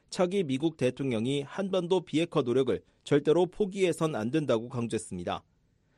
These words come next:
브루스 클링너 해리지 재단 선임연구원은 이십오 일 비오에이와의 전화 통화에서 이 목표를 공식적으로 포기하는 순간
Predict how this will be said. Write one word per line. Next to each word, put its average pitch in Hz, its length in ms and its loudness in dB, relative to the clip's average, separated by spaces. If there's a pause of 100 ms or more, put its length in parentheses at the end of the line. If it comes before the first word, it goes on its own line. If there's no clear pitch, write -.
(120)
브루스 170 260 -2
클링너 180 360 2
해리지 190 420 2
재단 180 260 4
선임연구원은 175 760 2
이십오 147 360 0
일 165 160 4
비오에이와의 160 520 6
전화 143 260 2
통화에서 117 480 -2 (380)
이 175 160 0
목표를 160 640 2
공식적으로 156 760 0
포기하는 175 540 2
순간 127 380 -2